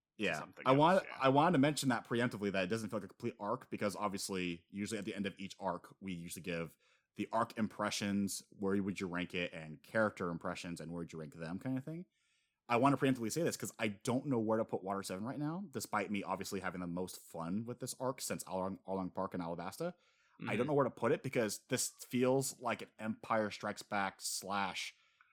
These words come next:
Speaker 2: Last
Speaker 1: Man,
Speaker 2: Jedi. You know, the, the
Speaker 1: trust
Speaker 2: middle
Speaker 1: trust
Speaker 2: bridge
Speaker 1: me, you're,
Speaker 2: movement.
Speaker 1: you're getting into very
Speaker 2: <laughs>
Speaker 1: well debated territory right now.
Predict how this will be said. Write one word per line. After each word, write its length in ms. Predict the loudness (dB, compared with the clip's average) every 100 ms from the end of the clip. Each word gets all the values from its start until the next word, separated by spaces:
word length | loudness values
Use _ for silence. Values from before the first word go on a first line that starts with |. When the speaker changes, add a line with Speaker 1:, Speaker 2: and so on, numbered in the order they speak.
| 0
Speaker 2:
Last 300 | 2 4 4
Speaker 1:
Man, 100 | 6
Speaker 2:
Jedi. 280 | 8 6 6
You 80 |
know, 120 | 4 2
the, 360 | -4 -6 -2 6
the 0 |
Speaker 1:
trust 180 | 10 12
Speaker 2:
middle 160 | 10
Speaker 1:
trust 300 | 10 8 8 2
Speaker 2:
bridge 140 | 0
Speaker 1:
me, 80 | 0
you're, 100 | 0 0
Speaker 2:
movement. 140 | 0
Speaker 1:
you're 100 | 0 4 4
getting 140 | 6
into 300 | 0 0 -6 -2
very 460 | 2 4 6 6
Speaker 2:
<laughs> 140 | 6 4
Speaker 1:
well 280 | 6 6 4 2
debated 560 | -6 -2 0 0 -4 -8 -10
territory 600 | -4 -2 -4 -6 -8 -8
right 320 | -8 -6 -6 -8
now. 260 | -14 -14